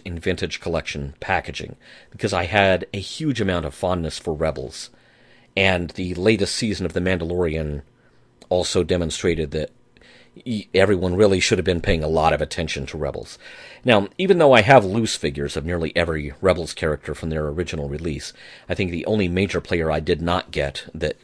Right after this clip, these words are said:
that was done as a figure was Agent Kallus. I would definitely pick up my favorites from the crew in vintage collection form, funds permitting. And speaking of stuff that has an old-school Kenner vibe, Super Seven has a new series of reaction figures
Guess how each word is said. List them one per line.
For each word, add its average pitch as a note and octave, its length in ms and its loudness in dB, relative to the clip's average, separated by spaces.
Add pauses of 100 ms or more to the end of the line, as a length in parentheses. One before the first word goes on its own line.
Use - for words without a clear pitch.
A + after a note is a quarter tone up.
that G2+ 300 2
was G#2 260 8
done E2 240 2
as D2+ 140 -4
a D2+ 40 -6
figure D2 280 -2
was D2 240 -8
Agent F2 320 -6
Kallus. F2 500 -2 (460)
I F#2+ 100 2
would G2+ 160 4
definitely F2+ 460 2
pick - 240 -4
up - 360 0
my D#2+ 140 -4
favorites G2 500 2
from E2+ 200 -6
the D2 80 -6
crew C#2 400 -6
in D#2 100 -6
vintage F2+ 400 -4
collection F2+ 460 -4
form, C2+ 400 -10 (360)
funds E2 300 -4
permitting. D2 460 -4 (760)
And A2+ 60 -4
speaking D3 300 0
of G#2 80 -2
stuff A#2+ 240 6
that F2+ 120 2
has G#2+ 160 2
an G#2 80 -4
old-school G#2+ 480 -4
Kenner G#2 280 0
vibe, F2 280 2
Super - 300 -6
Seven A#2 440 0
has F#2 200 -2
a F2+ 80 0
new F#2+ 140 -4
series G2+ 340 -2
of F2 100 -2
reaction E2 440 0
figures D#2+ 340 -6